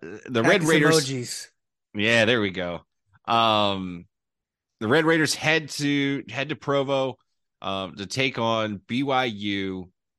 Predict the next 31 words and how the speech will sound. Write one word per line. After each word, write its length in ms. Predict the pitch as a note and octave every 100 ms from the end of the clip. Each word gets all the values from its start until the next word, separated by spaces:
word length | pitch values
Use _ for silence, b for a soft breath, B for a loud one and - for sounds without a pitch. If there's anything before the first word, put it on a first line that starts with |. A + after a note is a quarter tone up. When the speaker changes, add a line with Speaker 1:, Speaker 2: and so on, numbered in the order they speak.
| _ _ -
Speaker 1:
Matt, 460 | G#2+ B2 A#2+ B2 - G2+
you 240 | A2+ A#2
have 160 | A2+ G2
B 100 | A2+
Y 200 | A2+ A2
U. 340 | G#2+ A2 A2
Are 80 | G2+
they 120 | G2
going 340 | G2 A2+ G#2 G2 A2
over 260 | C3 F#3+
five 300 | G3+ G#3 G#3+
hundred, 320 | G#3+ A3+ C#4
or 80 | D3+
are 40 | A2+
they 120 | C3
dropping 380 | C#3 B2 A2+ - A#2+
under 260 | C#3+ B2
five 240 | G2+ F2+ E2+
hundred 260 | E2+ D#2+
for 120 | -
you 120 | B1+ A#1
here? 280 | - - _ _ _ _ _ _ _ _ _ _ _ _ _ _ _ _ _ _ _ _ _ _ _ _ _ _ _ _ _ _ _ _ _ _ _ _ _ _ _ _ _ _ _ _ -
Speaker 2:
Let 260 | B2 C#3
me, 440 | C3+ B2+ A#2 A2+ - b b
I'm 100 | A#2+
gonna 120 | A#2+ A#2
look 200 | A2+ G2
at 60 |
this 220 | - G2+
one. 140 | G#2 F#2+
So, 540 | - A#2 G#2+ G#2 G2+